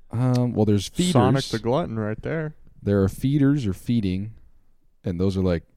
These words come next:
Speaker 1: women that like to feed, or not guys, that like to feed their, I don't know, like to feed fat people to get even fatter. They're just, like, feeding people so that they keep getting bigger.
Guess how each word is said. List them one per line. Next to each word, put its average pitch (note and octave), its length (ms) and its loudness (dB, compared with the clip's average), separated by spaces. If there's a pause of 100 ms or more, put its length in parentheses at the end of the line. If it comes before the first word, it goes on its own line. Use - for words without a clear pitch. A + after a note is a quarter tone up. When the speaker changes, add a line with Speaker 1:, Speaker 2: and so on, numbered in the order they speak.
(240)
Speaker 1:
women F2 280 -4
that D#2+ 120 -10
like D#2+ 180 -8
to - 80 -12
feed, E2 540 -8
or F2+ 140 -8
not - 300 -16
guys, - 400 -14 (160)
that - 140 -10
like E2 180 -8
to D#2+ 80 -8
feed E2+ 480 -6 (1200)
their, D2 380 -2 (960)
I E2 80 -4
don't D2 100 -4
know, C#2+ 60 -6
like C#2+ 100 -8
to D2 120 -10
feed E2+ 240 -6 (160)
fat D#2 200 -4
people D#2 520 -6
to - 80 -14
get D#2 120 -6
even D2+ 140 -6
fatter. D2+ 380 -8
They're D2 100 -8
just, - 120 -12
like, D#2+ 120 -10 (160)
feeding D#2+ 240 -8
people E2+ 260 -8
so D#2+ 120 -10
that D#2 80 -10
they E2 80 -8
keep - 180 -16
getting D#2+ 320 -12 (400)
bigger. D#2 320 -6